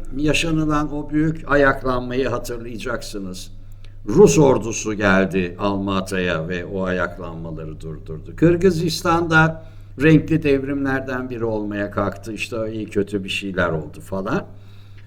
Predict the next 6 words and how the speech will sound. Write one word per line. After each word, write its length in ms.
Özbekistan'da 1040
da 360
daha 280
önceki 460
lider 400
ve 360